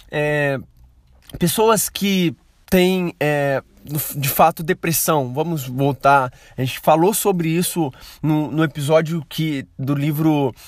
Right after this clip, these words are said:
O Poder da Mente, e pessoas que têm, é, depressão, elas fazem o quê? Elas se imaginam tendo depressão,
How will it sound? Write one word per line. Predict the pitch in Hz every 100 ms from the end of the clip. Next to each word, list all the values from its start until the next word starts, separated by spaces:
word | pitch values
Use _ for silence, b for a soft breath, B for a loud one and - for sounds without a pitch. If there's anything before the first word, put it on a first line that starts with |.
| -
O |
Poder | 160 160 160 170
da | 147
Mente, | 143 175 185 160 B B B -
e | 175
pessoas | - 208 - 240 -
que | - 214 131 B B B B -
têm, | 196 214 247 226 -
é, | 185 170 160 147 120 b -
depressão, | 139 180 165 - 196 220 165 b _
elas | 160 175 -
fazem | 185 196 226
o |
quê? | 190 214 147 98 B B -
Elas | 151 170 175 - -
se | - 180
imaginam | 170 147 120 165 226 226 208 b b -
tendo | 170 175
depressão, | 160 151 143 - 165 180